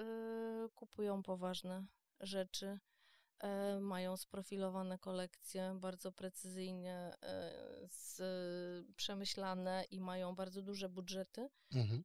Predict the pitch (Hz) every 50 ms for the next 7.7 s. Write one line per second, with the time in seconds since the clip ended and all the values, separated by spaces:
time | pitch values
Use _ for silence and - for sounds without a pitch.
0 | - - 233 262 294 302 - 330 - - 320 320 339 349 359 339 - - 277 233
1 | 208 190 185 180 185 180 175 185 - 190 180 - - - 190 202 208 196 - _
2 | - - 196 190 190 190 190 190 190 190 190 190 190 190 190 196 196 - _ -
3 | - _ - 196 196 196 - _ _ _ - - _ - - 196 - 185 180 175
4 | 175 175 - - - 175 - - 165 175 175 170 - - - - - - 143 139
5 | 139 139 139 139 135 131 135 147 139 - 156 151 139 139 131 139 147 147 147 147
6 | 147 143 151 143 - 139 131 127 127 123 110 - - - 113 113 113 120 127 127
7 | 131 139 127 - 135 131 - 135 131 123 123 123 123 120